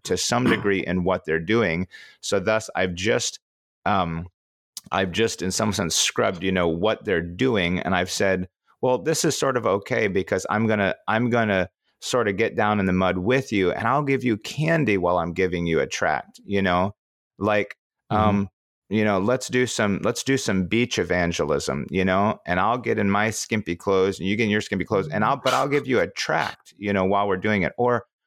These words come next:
Speaker 1: or I know,
Speaker 2: Right.
Speaker 1: "I'll, I'll play some, you know, I'll play some rock music in my front yard while, you know, you, you walk by so that,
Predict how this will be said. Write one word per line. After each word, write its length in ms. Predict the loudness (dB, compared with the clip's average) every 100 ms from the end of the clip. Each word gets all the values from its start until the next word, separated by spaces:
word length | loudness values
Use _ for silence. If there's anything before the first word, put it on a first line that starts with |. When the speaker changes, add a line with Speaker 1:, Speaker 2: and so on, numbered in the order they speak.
| _
Speaker 1:
or 220 | 0 0 0
I 100 | -2
know, 120 | 2 2
Speaker 2:
Right. 200 | 0 -2
Speaker 1:
"I'll, 380 | -2 0 -2 -4
I'll 160 | -2 -2
play 320 | -2 0 0
some, 480 | 0 0 0 -2 -4 -10 _ _ _ -18 -4
you 120 | 2
know, 80 | 2
I'll 120 | 2
play 220 | 0 0
some 200 | 0 0 0
rock 280 | 0 -2
music 380 | -4 -2 -2 -2
in 100 | 0
my 200 | 0 0
front 340 | -2 -2 -2 0
yard 480 | 0 2 2 0 -6 _ _
while, 420 | -2 0 2 2 0
you 120 | -2
know, 100 | 0
you, 540 | 0 2 2 4 2 -2 -2
you 300 | 0 2 4
walk 320 | 2 -2 -4 -4
by 300 | 0 0 0
so 180 | 0
that, 160 | 0 0